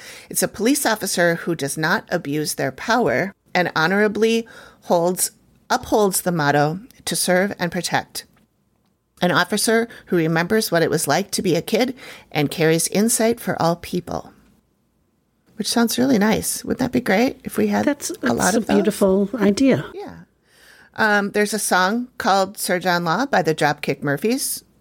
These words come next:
Speaker 1: about this.
Speaker 2: Oh.
Speaker 1: Um, I probably should pull it out and listen to it. Um, do you watch Brooklyn Nine-Nine?
Speaker 2: I have, um, but I'm not a regular fan.
Speaker 1: Okay.
Speaker 2: I don't hate it. I
Speaker 1: Okay.
Speaker 2: just
Speaker 1: Well, they, they've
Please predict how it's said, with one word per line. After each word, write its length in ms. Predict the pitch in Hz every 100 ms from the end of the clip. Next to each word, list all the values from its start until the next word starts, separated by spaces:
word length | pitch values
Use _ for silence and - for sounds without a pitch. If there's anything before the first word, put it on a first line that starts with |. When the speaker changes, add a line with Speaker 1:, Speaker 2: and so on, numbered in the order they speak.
| _
Speaker 1:
about 320 | 196 185 165
this. 400 | - 320 403 - -
Speaker 2:
Oh. 60 | 170
Speaker 1:
Um, 320 | 160 160 185 _ _ _ _ _ _ _ _
I 60 | -
probably 240 | - 165 170
should 240 | - 170 _ _ _ _ _
pull 140 | 190
it 60 | 185
out 200 | 233 -
and 80 | 190
listen 240 | 254 294
to 140 | 254 175
it. 140 | - - - - - - -
Um, 460 | 220 202 190 185 - _ _ _ 196 - -
do 100 | 240
you 220 | 285 427
watch 260 | 392 381
Brooklyn 340 | - 247 254 240
Nine-Nine? 540 | 208 208 170 170 202 - - _ _ _ _ _ _ _ _ -
Speaker 2:
I 120 | 214
have, 480 | 220 208 220 254 - - -
um, 400 | 202 185 180 196 - -
but 180 | 208 -
I'm 140 | 185
not 160 | 196 175
a 60 |
regular 420 | 165 165 170 160 160
fan. 220 | - 175
Speaker 1:
Okay. 260 | 156 160 - - - - - - -
Speaker 2:
I 60 |
don't 240 | 202 208 185
hate 200 | 190 175
it. 200 | - - - _ -
I 100 | 190
Speaker 1:
Okay. 220 | 170 139
Speaker 2:
just 200 | - -
Speaker 1:
Well, 160 | 226
they, 160 | 247 247
they've 440 | - - 240 240